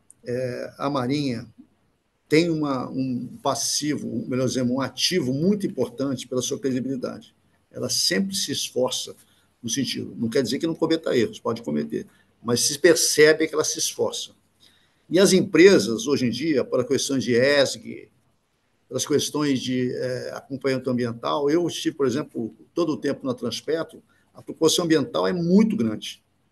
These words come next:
muito grande. Existem desafios, é,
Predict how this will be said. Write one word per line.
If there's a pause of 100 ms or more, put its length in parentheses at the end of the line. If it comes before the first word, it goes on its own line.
(260)
muito
grande. (1400)
Existem
desafios, (320)
é,